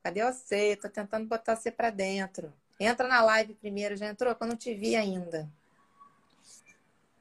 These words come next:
Ué, eu não vi ele entrar aqui na live. Pra... Já começa por aí. Carla Ribeiro. Códigos de luz é muito bom, é maravilhoso.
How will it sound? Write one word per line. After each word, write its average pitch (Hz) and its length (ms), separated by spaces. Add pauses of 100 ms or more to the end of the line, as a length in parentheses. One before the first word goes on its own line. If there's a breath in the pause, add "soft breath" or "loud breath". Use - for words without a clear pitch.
(2500)
Ué, 269 300
eu 269 100
não 269 120
vi 214 160
ele 285 220
entrar 262 320
aqui 262 180
na 269 180
live. 170 500
Pra... 202 400
Já 208 500
começa 220 540
por 262 200
aí. 185 360 (1400)
Carla 214 460
Ribeiro. 170 720
Códigos 247 480
de 233 100
luz 226 340
é 226 60
muito 254 320
bom, 185 480
é 240 140
maravilhoso. 226 1040